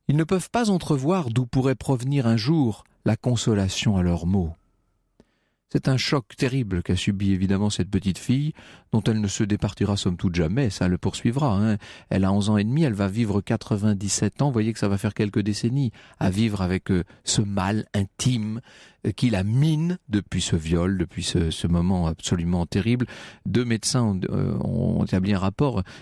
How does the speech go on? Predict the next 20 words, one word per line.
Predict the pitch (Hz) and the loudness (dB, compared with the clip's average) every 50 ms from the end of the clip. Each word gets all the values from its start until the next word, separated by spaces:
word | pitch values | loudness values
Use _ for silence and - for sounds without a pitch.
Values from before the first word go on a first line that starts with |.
| - | -4
la | - 101 92 | -4 -4 -4
petite | - - - - | -2 -4 -4 0
fille | - - 131 | 0 0 0
délirait | 101 101 123 147 151 143 151 156 - - 101 - 120 110 | 0 0 0 0 0 0 -2 -2 -2 0 -2 -2 -2 -2
complètement. | - - 107 95 117 123 - - - 196 175 147 | -2 -2 -2 0 0 -2 -2 0 0 0 0 2
Quant | - 147 135 - | 0 0 0 2
au | - 117 | 0 -2
criminel, | - - 127 113 110 110 117 160 208 202 160 117 | 0 -2 -2 0 0 2 2 2 2 2 2 2
au | 101 98 | 0 0
violeur, | 95 98 110 107 110 135 180 196 175 123 - - - - - - | 0 2 2 2 2 2 2 2 0 -2 -4 -8 -18 -20 -6 0
il | - 226 220 | 0 0 0
s'est | 175 - - 127 - | 0 -2 -2 -2 -2
échappé, | 101 98 - - 120 - - 233 240 208 139 110 | -2 -4 -2 -2 -2 0 0 2 2 2 2 2
euh, | 104 104 | 0 0
il | 104 110 113 | 0 0 0
a | 104 98 | 0 0
pris | - - 147 143 | 0 0 0 2
le, | 123 107 98 92 87 87 | 2 2 2 2 2 2
le | 95 107 110 | 2 2 2
bateau | 110 101 92 - - 165 175 156 127 | 2 0 -2 0 0 2 2 2 -2